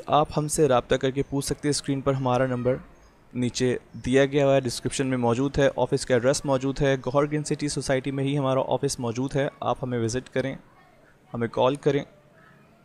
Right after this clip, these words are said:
इसकी प्राइस के हवाले से पूछ सकते हैं आप, और भी दीगर इन्फॉर्मेशन आप हमसे हासिल कर सकते हैं। छत पर आकर फ्लोर्स पर पूरा मार्बल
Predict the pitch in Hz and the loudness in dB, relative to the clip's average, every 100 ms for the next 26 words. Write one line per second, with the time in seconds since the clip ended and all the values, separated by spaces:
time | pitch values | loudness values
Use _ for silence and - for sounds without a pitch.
0 | _ - 135 139 - 131 139 - 147 143 | _ -6 -4 -2 0 0 0 0 2 2
1 | 143 151 - 143 139 - 143 131 131 - | 2 -2 -4 -4 -4 -2 -2 -2 -4 -10
2 | _ - - 147 147 143 135 135 135 143 | _ -4 4 4 4 -2 0 0 0 0
3 | 127 127 131 - 123 127 123 131 127 127 | 0 0 -2 -2 -2 -2 -2 -2 0 0
4 | 127 131 127 - 143 - 160 - 160 151 | -2 -2 -4 -4 -6 -2 -4 0 0 2
5 | - 156 170 - _ - - _ - 139 | 2 0 0 -10 _ -20 -20 _ -4 2
6 | 139 139 - 139 135 139 135 120 120 120 | 2 2 0 0 2 2 2 2 2 2
7 | 143 | -2